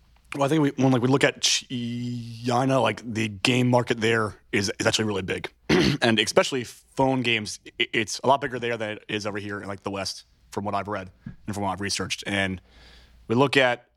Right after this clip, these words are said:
Blizzard. B-, Blizzard makes phone games as well. Um, we saw the Diablo for phone came out, and here in the West, we're like, "I-, is this a joke?" But it actually over there in Ch-,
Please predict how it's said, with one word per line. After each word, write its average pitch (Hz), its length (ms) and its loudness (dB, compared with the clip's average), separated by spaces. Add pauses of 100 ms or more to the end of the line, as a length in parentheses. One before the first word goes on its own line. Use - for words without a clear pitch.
Blizzard. 127 460 -4 (180)
B-, 123 300 -4
Blizzard 127 460 -2
makes 120 280 2
phone 113 300 0
games 113 440 -4
as 101 140 -6
well. 110 320 0 (520)
Um, 101 280 2
we 101 80 -2
saw 107 240 4
the 107 320 0 (480)
Diablo 113 840 2
for 107 280 0
phone 120 400 0
came 120 240 -2
out, 120 240 2
and 104 140 -10
here 135 260 -2
in 135 60 0
the 131 80 2
West, 147 260 2
we're 135 80 -2
like, 120 240 0
"I-, 113 40 -4
is 117 160 -4
this 117 100 -6
a 104 40 -8
joke?" 147 380 2
But 127 80 0
it 120 60 0
actually 131 300 0
over 127 220 0
there 135 300 4
in 117 180 -4
Ch-, - 220 -4